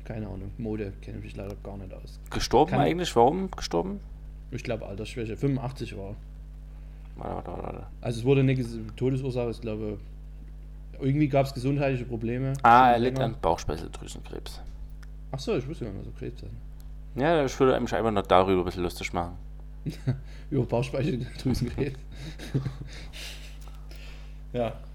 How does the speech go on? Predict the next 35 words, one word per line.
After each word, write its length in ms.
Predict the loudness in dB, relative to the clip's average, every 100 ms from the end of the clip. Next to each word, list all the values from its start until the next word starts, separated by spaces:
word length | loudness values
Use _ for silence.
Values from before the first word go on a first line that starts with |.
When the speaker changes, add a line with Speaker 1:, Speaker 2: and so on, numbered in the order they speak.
| -14 -14 -14 -14 -14 -14 -14 -14 -12 -12 -12 -4
Speaker 1:
Gut, 160 | 6 10
haben 120 | 12
wir 60 | 12
das 120 | 10
auch 140 | 6
beredet. 400 | 6 6 6 4 0 -10 -2
Äh, 40 | 4 6 8
Karl 160 | 8 8
Lagerfeld. 480 | 6 2 0 -2 -2 -8 -10 -12 -14 -14 -14 -14 -10 -10 -10 -12 -14 -12 -12 -6
Tut 140 | -2
mir 120 | 2 4
leid 240 | 2 0
für, 140 | -2 -4
für 320 | -4 -6 0
ihn 180 | 2 4
und 100 | 2
seine 200 | 0 -2
Familie. 320 | -2 0 2
Er 60 |
hat 80 | 6
ja 180 | 6 4
wahrscheinlich 340 | 0 0 0
nicht 100 | 0
mal 80 | 0
eine 80 | 0
Familie, 400 | -2 -4 -6 -6 -8
aber 260 | -10 -8 -8 -10 -14 -10 -10 -10
<laughs> 560 | -12 -12 -12 -12 -12 -8
für 100 | -2
ihn 140 | 2
und 80 | 2
seine 220 | 2 0
Freunde, 380 | -2 -4 -4 -4
seine 260 | -4 -4 -6
richtigen 380 | -8 -8 -8